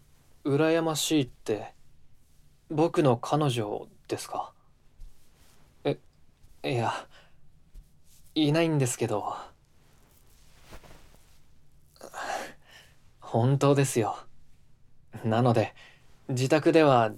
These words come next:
自分でできる範囲でマッサージするだけです。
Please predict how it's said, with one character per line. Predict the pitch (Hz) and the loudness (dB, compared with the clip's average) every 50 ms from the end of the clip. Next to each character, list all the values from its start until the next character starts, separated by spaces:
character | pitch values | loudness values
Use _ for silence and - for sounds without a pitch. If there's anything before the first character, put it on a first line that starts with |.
| - - | -8 -6
自 | - 131 139 143 | 0 2 4 6
分 | 165 175 175 | 6 6 8
で | 170 170 170 | 6 6 6
で | 170 170 | 6 6
き | 170 190 180 | 6 6 6
る | 170 147 | 6 6
範 | 120 139 143 147 147 | 4 2 2 2 2
囲 | |
で | 127 120 | 2 2
マ | 107 104 104 | 0 -2 -4
ッ | |
サ | - - - 131 | -4 -2 0 2
ー | 123 | 2
ジ | 113 104 | 2 0
す | - - - | -2 -2 0
る | 120 113 | 0 2
だ | 113 113 | 2 0
け | - 131 | 0 0
で | 113 - | -2 -2
す。 | - - - - - | -4 -6 -10 -10 -14